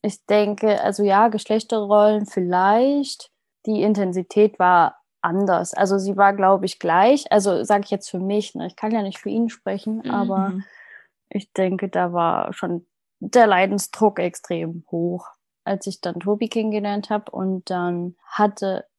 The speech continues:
Speaker 1: ich nicht mal den Kontakt abgebrochen. Also es ging dann eher so, äh,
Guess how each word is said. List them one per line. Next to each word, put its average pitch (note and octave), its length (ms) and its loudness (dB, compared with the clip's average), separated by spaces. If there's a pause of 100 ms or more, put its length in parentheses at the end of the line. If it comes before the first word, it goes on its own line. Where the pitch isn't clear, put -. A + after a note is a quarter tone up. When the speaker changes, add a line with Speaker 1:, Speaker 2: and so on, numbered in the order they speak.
(260)
Speaker 1:
ich C4+ 420 0
nicht A#3+ 320 -2
mal A3+ 240 0
den A3 160 -4
Kontakt A3 420 -2
abgebrochen. G#3 640 -2
Also F#3+ 220 -6
es G3+ 100 -12
ging G3 200 -6
dann G3 200 -6
eher G3 300 -2
so, F#3+ 420 -2 (1000)
äh, F#3 340 4